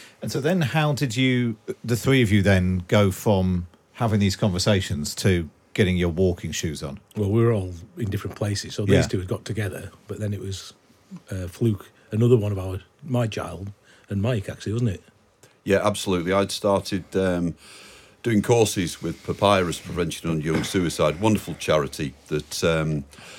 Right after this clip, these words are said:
Speaker 3: but I was taking, uh, sis courses, uh, applied suicide intervention, skills training courses and suicide awareness courses. I needed to understand what had happened to Beth. Um, I was broken myself.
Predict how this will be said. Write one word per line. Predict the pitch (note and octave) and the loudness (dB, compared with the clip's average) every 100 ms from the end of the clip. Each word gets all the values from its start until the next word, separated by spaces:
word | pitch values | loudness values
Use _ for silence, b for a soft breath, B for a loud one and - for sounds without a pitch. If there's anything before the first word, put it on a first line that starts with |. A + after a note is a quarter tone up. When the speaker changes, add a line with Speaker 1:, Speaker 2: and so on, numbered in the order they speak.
| B B - | B B -4
Speaker 3:
but | F2 - | -4 2
I | G2 | 0
was | F2+ | 0
taking, | - F#2 D#2+ - E2+ E2 E2 | -2 -2 -2 -4 -2 -2 0
uh, | D2+ | 0
sis | C2+ - F#2 | -2 -2 -4
courses, | - G2 E2+ D#2+ F2+ E2+ D2+ - | -4 -2 0 -2 -2 -4 -4 -2
uh, | D#2+ D#2+ | 0 -2
applied | - F2 E2+ D#2 | -4 -2 -2 -4
suicide | - E2 - E2 D#2+ | -6 -8 -4 -2 -2
intervention, | D#2+ D#2 E2+ E2 - D#2 | -4 -6 -4 -4 -4 -8
skills | D2 - F2 D#2 | -8 -4 -4 -4
training | - F2 D#2+ D2+ D2+ | -6 -4 -2 -2 -4
courses | E2 D2+ D2 - D2 D2+ | -2 -2 -2 -4 -6 -6
and | C#2+ | -8
suicide | E2 D#2 - D#2 D2 | -6 -6 -2 -4 -4
awareness | C#2+ D#2+ D#2 D2 | -4 -2 -2 -6
courses. | - D2+ D2 D#2 - B B - | -6 -6 -4 -8 -12 B B -2
I | G2+ | 2
needed | G2+ G2+ E2+ E2+ | 4 4 0 -4
to | - - | -6 -4
understand | E2+ D2+ - F2 D2 C#2 - - C#2+ | -4 -4 -4 -2 -2 -6 -10 -16 -6
what | D#2+ - | -6 -6
had | - | -8
happened | - D2+ - C2+ B1+ - _ | -6 -6 -6 -8 -10 -16 _
to | - | -16
Beth. | C2 C#2+ C2+ - - _ B B B B B B - | -6 -6 -6 -12 -20 _ B B B B B B 0
Um, | F2 E2 D#2+ D#2 D2+ - _ _ - | 4 4 2 0 -4 -6 _ _ 0
I | G2+ | 2
was | F2 E2+ D2 - - _ _ - - - - - | 2 -2 -4 -10 -16 _ _ -20 -20 -20 -20 0
broken | G2 F2+ - E2 | 2 2 0 -2
myself. | D#2+ D#2+ F2+ F#2 G2 - | -2 0 2 4 2 -4